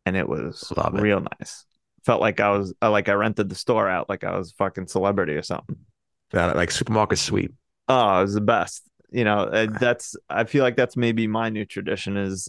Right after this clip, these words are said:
Speaker 1: the morning after Thanksgiving, go food shopping because nobody's there.
Speaker 2: That's awesome.
Speaker 1: Yeah, it was good. Um, got, I didn't even have to take a deli ticket. I just walked right up to the counter.
Speaker 2: What's better than that? You don't gotta get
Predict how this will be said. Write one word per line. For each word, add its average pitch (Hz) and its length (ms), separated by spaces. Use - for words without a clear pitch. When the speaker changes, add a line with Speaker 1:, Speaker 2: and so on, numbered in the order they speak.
Speaker 1:
the 110 120
morning 110 420
after 104 240
Thanksgiving, 101 640
go 104 200
food 104 300
shopping 95 380
because 92 340
nobody's 101 540
there. - 240
Speaker 2:
That's - 220
awesome. 67 380
Speaker 1:
Yeah, 85 240
it 87 40
was 90 140
good. - 280
Um, 90 480
got, 101 320
I - 160
didn't 131 160
even 135 200
have 139 180
to - 80
take 123 220
a 123 40
deli 117 300
ticket. 92 360
I 101 80
just 98 160
walked 107 260
right 107 180
up 107 160
to - 80
the 98 80
counter. - 320
Speaker 2:
What's - 180
better 92 180
than 90 120
that? 95 120
You 80 60
don't 82 120
gotta 80 160
get 80 220